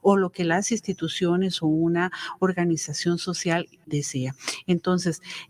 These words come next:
esa condición que viene a resguardar ese principio que dice que toda acción que nosotros tomemos debe ir enfocada a salvaguardar lo que más beneficie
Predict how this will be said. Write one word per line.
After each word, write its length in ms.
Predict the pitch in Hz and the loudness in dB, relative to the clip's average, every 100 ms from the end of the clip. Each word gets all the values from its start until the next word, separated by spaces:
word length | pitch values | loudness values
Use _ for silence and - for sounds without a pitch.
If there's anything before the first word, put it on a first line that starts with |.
| - | 0
esa 240 | 220 247 | 2 0
condición 580 | - 214 185 180 196 175 | 0 0 0 0 0 0
que 120 | 175 | 0
viene 260 | 170 170 196 | 0 0 0
a 60 | |
resguardar 640 | 208 208 180 165 170 180 - | 0 -2 -2 -4 0 -2 0
ese 280 | 196 190 214 | -2 0 -4
principio 560 | - 185 - 190 214 208 | -4 -6 -2 -2 -2 -2
que 180 | 190 | 0
dice 300 | 180 208 - - | 0 -2 -6 -10
que 140 | - 180 | -2 -2
toda 400 | - - 226 262 | 0 2 4 2
acción 400 | 262 - 269 262 | 0 2 2 2
que 120 | 208 | 0
nosotros 520 | 175 - 175 208 208 | -2 -2 -4 -4 -2
tomemos 420 | 220 214 208 220 - | 0 2 2 -2 -6
debe 360 | 180 196 214 196 | 2 4 4 2
ir 320 | 185 196 - - - _ | 0 -2 -4 -12 -20 _
enfocada 640 | 196 180 180 - 190 202 - | 0 0 -4 0 2 2 0
a 80 | 202 | -4
salvaguardar 1040 | - 175 170 165 170 170 165 170 226 294 _ - | 0 -2 0 -2 0 -2 -2 0 0 0 _ -6
lo 560 | 185 185 180 196 196 190 | -2 0 0 0 0 0
que 140 | 196 | 0
más 380 | 190 208 233 - | 2 2 0 -2
beneficie 640 | 196 180 170 247 254 - | -2 -2 0 0 -2 -4